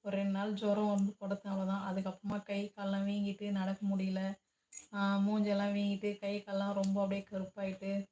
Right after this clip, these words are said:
ஆ, ரொம்ப உடம்பு சரியில்லாதாயிடுச்சு. அதனால தான் போட முடியல. கண்டிப்பா போடுறேன்.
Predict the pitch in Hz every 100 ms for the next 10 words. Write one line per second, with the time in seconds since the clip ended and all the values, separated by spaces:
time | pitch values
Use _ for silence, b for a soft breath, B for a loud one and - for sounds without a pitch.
0 | _ _ _ _ _ _ _ _ _ -
1 | 208 202 196 190 214 208 208 208 208 196
2 | 185 180 190 - - _ _ _ _ _
3 | _ _ _ _ _ _ _ _ _ 202
4 | 202 202 196 202 208 196 190 190 185 180
5 | 175 180 208 _ _ _ _ _ _ _
6 | _ _ _ _ _ _ _ - - _
7 | 208 208 214 208 220 196 190 185 202